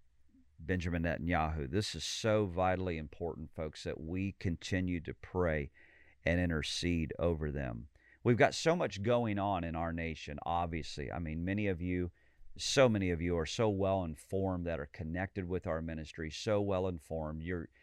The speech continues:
you're fighting battles, waging a good warfare on so many different fronts. I know so many of you out there are, y-,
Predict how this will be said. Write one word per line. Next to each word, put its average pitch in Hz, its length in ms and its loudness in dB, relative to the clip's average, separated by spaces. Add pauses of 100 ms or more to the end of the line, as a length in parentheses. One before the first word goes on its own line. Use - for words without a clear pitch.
(340)
you're 85 160 -2
fighting 107 600 4
battles, 92 600 2 (100)
waging 92 680 0
a 90 80 -2
good 85 240 -2
warfare 90 640 0
on 78 200 -4
so 104 360 0
many 87 240 -2
different 80 400 -6
fronts. - 600 0 (360)
I 85 100 6
know 80 100 4
so 113 260 8
many 107 240 8
of 90 140 6
you 95 180 8
out 90 220 8
there 92 180 8
are, 80 320 4
y-, 80 160 -4